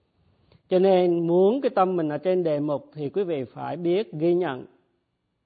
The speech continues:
Chẳng hạn như khi quý vị giận, quý vị ghi nhận là giận, giận, thì quý vị sẽ không bị cái cơn giận nó thao túng mình. Nó có đến rồi nó có đi.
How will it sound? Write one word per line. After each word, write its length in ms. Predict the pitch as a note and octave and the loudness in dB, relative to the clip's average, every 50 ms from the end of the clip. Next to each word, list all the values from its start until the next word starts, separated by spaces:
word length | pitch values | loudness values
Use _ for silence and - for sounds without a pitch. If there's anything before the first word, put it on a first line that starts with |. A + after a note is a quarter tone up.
| _ _ _ | _ _ _
Chẳng 120 | C#3+ E3 | -8 -6
hạn 240 | F#3+ G#3 F3+ D3 C#3 | -6 -4 -4 -4 -2
như 80 | D3+ E3 | -4 -4
khi 180 | D#3 - F#3+ | -2 -2 -4
quý 220 | F#3 F#3 G#3 G3 F3+ | -2 0 0 0 0
vị 80 | D#3+ | -2
giận, 340 | D3+ D#3+ E3 D#3 C#3+ B2+ B2 - _ _ _ _ _ _ | -2 -2 -2 -2 -2 -4 -10 -14 _ _ _ _ _ _
quý 80 | F3+ E3+ | -10 -6
vị 140 | D#3+ D3+ | -6 -4
ghi 180 | B2+ C#3 E3 E3 | -4 -2 -2 -2
nhận 260 | E3+ F3+ E3+ C#3+ C3+ | -2 -4 -4 -6 -8
là 80 | C3+ C3+ | -8 -10
giận, 440 | B2+ A#2+ C#3+ C#3+ C3+ A#2+ A#2+ C3 C#3+ | -8 -6 -6 -6 -6 -6 -10 -10 -10
giận, 240 | C#3 C#3 C3 B2 - _ _ _ _ _ _ _ _ _ _ _ _ _ _ _ _ _ | -8 -8 -10 -10 -14 _ _ _ _ _ _ _ _ _ _ _ _ _ _ _ _ _
thì 200 | _ D3+ C#3+ C#3 | _ -2 -2 -2
quý 120 | C3+ G#3 G#3+ | -2 -2 -2
vị 120 | F3 D3 A#2+ - - | -2 -2 -4 -6 -10
sẽ 100 | C#3 C3+ | -12 -12
không 220 | - - F3 E3+ | -8 -6 -6 -4
bị 140 | E3 C#3+ B2 | -4 -4 -6
cái 100 | C#3 D#3+ | -8 -8
cơn 320 | _ F#3 E3+ D#3 D#3 D#3 | _ -4 -4 -4 -4 -6
giận 260 | D3+ C#3+ B2+ A#2 B2+ | -6 -8 -8 -10 -12
nó 60 | C3+ D#3 | -14 -14
thao 240 | D3+ - F3 E3+ D3+ | -10 -8 -6 -6 -4
túng 260 | C#3+ - D#3 D3+ F3+ | -4 -6 -8 -6 -6
mình. 140 | F3 D#3 B2+ A2 _ _ _ _ _ _ _ _ _ _ _ _ _ _ _ _ _ _ _ _ | -6 -6 -6 -8 _ _ _ _ _ _ _ _ _ _ _ _ _ _ _ _ _ _ _ _
Nó 200 | - D3+ D3+ D#3 | -10 -6 -4 -4
có 120 | E3 F3+ F3 | -2 0 0
đến 360 | D#3+ D#3 D#3 D#3+ F3+ A3 A#3 | 0 2 0 0 -2 -4 -8
rồi 180 | G3 C#3+ C#3 B2+ | -8 -8 -8 -6
nó 120 | C#3 D3 | -8 -8
có 140 | D3 - E3 | -8 -8 -4
đi. 220 | D#3+ D#3 D#3 C#3 | -2 -2 -2 -2